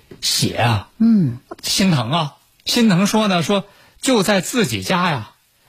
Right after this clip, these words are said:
Speaker 1: 给这个男朋友炖的汤。
Speaker 2: 嗯。
Speaker 1: 而且呢，说炖的那汤里头啊，还放的那个冬虫夏草。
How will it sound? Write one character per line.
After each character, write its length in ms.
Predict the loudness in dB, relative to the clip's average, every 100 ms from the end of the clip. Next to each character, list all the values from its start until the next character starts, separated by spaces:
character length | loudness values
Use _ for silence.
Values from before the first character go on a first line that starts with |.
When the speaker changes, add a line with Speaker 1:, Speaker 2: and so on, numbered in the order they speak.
| _ -6
Speaker 1:
给 180 | -4
这 80 | 0
个 80 | 2
男 260 | 2 2 2
朋 120 | 2
友 100 | 0
炖 220 | 0 0
的 100 | 0
汤。 280 | -2 -6 -6 _ _ _
Speaker 2:
嗯。 300 | 2 2 -2 _ _ _ -20
Speaker 1:
而 300 | -6 -2 0
且 240 | 0 -2 0
呢， 100 | 2
说 160 | 0
炖 280 | -2 0 2
的 120 | 2
那 100 | 2 -2
汤 380 | -2 0 2
里 140 | 2 0
头 120 | -6
啊， 220 | -8 -12 _ _ -20 _ _ _
还 160 | -4 -4
放 320 | -2 0 2
的 100 | 4
那 160 | 2 0
个 140 | -4 -8 _ _ -2
冬 180 | 2 2
虫 160 | 2
夏 180 | 0 -4
草。 220 | -6 -12